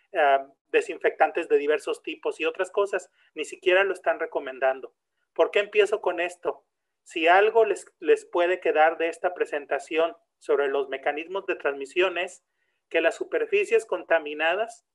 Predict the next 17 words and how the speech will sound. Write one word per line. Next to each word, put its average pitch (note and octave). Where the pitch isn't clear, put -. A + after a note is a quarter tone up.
son F3
solamente F3+
el D3
diez F3+
por F#3
ciento F3
de E3
las C3+
transmisiones B2+
y -
estamos F#3
siendo F#3
muy F#3
generosos D#3
en C#3
este C#3
momento, C3+